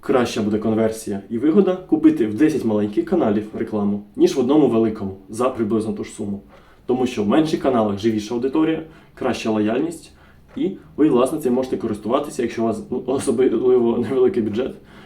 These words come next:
купити собі там канал якийсь за тисячу, наприклад, доларів. І це цінно буде також.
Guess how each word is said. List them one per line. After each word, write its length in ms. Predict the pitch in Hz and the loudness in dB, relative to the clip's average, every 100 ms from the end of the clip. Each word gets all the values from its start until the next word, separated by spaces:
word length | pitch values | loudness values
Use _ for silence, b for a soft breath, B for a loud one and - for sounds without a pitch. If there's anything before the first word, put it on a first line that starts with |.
| B | B
купити 320 | - 135 151 135 | -6 -2 0 0
собі 200 | 110 107 | -2 -2
там 320 | 107 104 101 B B | -2 -2 -4 B B
канал 320 | - 113 147 190 | -6 0 2 2
якийсь 360 | 190 196 - - 104 | 0 -2 -4 -12 -6
за 120 | 117 | -4
тисячу, 240 | 127 123 | -2 -4
наприклад, 340 | 117 110 117 104 | -4 -4 -6 -4
доларів. 380 | - - - - - b b b | -2 -2 -4 -10 -20 b b b
І 140 | - - | -2 -2
це 200 | - - | 0 -2
цінно 500 | - - - 127 135 | -2 -10 -6 -2 -2
буде 240 | 104 101 | -2 -4
також. 280 | 104 107 101 | -4 -6 -8